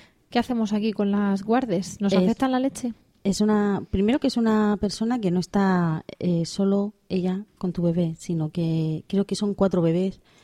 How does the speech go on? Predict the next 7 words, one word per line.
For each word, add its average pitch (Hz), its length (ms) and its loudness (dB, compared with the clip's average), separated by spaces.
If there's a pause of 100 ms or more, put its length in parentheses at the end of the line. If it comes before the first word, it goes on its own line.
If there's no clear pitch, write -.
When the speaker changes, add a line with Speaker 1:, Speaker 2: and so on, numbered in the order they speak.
(400)
Speaker 2:
los 185 160 2
que 185 120 2
tienen 190 460 4
el, 175 680 0 (200)
de 175 100 -2
menores 180 460 0
de, 165 720 2